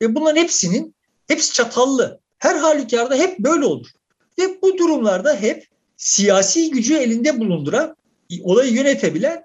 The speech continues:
kendi istediğini alır. Benim açımdan da bu yüzden Mustafa Kemal bir siyaset dehasıdır. O Anadolu'daki işin organizasyonu, ihalesini almış olmasından başlayarak Cumhuriyet'in kurulması ve işte Cumhuriyet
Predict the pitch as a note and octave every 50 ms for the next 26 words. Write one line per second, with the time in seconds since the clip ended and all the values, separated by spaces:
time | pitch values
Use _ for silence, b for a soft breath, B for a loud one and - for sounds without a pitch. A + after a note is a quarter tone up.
0 | _ _ _ - - - D#4+ E4+ E4 E4+ E4+ C#4+ - - G#3 F#3+ G3 A#3+ D#4+ E4+
1 | E4 C#4+ - - - - - _ _ _ _ D#3+ G#3 C4+ D4 C4 A#3 A3+ - G3
2 | F#3 F#3 F#3+ G3+ A3+ C#4 A#3 G#3+ B3+ C#4+ C4 A3+ E3+ C3 C3 D3+ A3 C#4+ C#4+ -
3 | _ _ _ _ _ _ _ _ E4 E4+ - - - A#3+ A3 F#3+ D#3+ - B2 B2+
4 | G#3 C#4 D4 C#4 D4+ C4+ - - D4+ D4 C4+ - D#4+ D#4+ D#4+ - B3+ A3 G3 D#3+
5 | C#3 - B2+ A2+ A#2 G#2+ G2+ _ _ _ _ _ _ _ _ _ _ _ _ _
6 | _ _ _ _ - F#3 F#3+ G3+ F3+ - - - _ _ _ _ - F#3 G3+ A3+
7 | A3 G#3 F#3+ F3+ F3 F3 F3 - G3 F#3 E3+ - G3+ G#3 F#3+ F3 E3+ G3 G3 F#3
8 | F3+ F#3+ E3+ E3+ - - F#3+ F#3+ F#3+ G3 G3 F3+ D#3+ - - _ _ _ _ F#3+
9 | F3 - F3 F#3 F#3 F#3+ F#3 F3+ - G3+ F#3 F#3 E3+ F3+ - - _ _ _ _
10 | F#3+ F#3 G3+ A3 B3 C#4+ C4+ - - G3 - G3 F#3+ F#3+ G3 G3+ G3 - - G#3
11 | G3 F#3+ F#3 F#3 G3+ B3 A#3 A3 - - E3+ D3 C#3+ G#3 D4+ D4 - _ _ _
12 | _ - - F4+ F4+ E4 B3+ G#3+ - G#3+ G3 - C4+ C#4 B3+ A#3 G3+ E3+ - -
13 | - C#4+ D4 D4+ C4 F#3+ - - G3 F3 D#3+ F#3 F#3+ G#3 A3 G#3+ A3 -